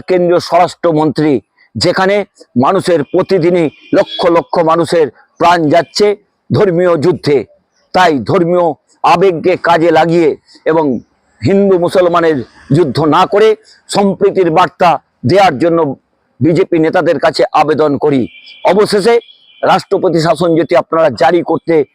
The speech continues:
এ বাংলায় চান, তাহলে বাংলার মানুষ কিন্তু আপনাদের আগামী ছাব্বিশের বিধানসভা নির্বাচনে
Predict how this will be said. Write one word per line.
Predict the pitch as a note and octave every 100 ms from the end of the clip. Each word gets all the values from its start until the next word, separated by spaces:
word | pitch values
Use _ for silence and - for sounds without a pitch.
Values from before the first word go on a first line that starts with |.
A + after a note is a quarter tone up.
| _
এ | C#3
বাংলায় | D3 D3 D3+ D3 B2+
চান, | D#3+ F#3 G#3+ - _ _
তাহলে | - D3 D3 G#2
বাংলার | D#3 F3 F3 D#3
মানুষ | C#3 F#3 F3
কিন্তু | - D#3 C3+ C#3+ - _ -
আপনাদের | D#3 D3 D#3+ D#3 C#3+ - - -
আগামী | C3+ F#3 F#3 F#3+ E3
ছাব্বিশের | - F#3+ C#3+ E3 F3+ C#3
বিধানসভা | C3+ E3 D#3+ D#3+ D#3 D#3
নির্বাচনে | D#3 D3 D3+ - D3+